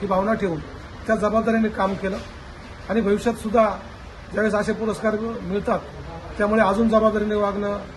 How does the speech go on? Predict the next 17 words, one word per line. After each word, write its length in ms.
हे 140
आम्हाला 260
क्रमप्राप्त 540
आहे. 180
येणाऱ्या 280
काळामध्ये 500
लोक, 120
लोकमतने 520
जो 100
आमच्यावरती 360
विश्वास 340
दाखवला 300
आहे 100
तो 40
विश्वास 360
सार्थ 240
लावण्यासाठी, 520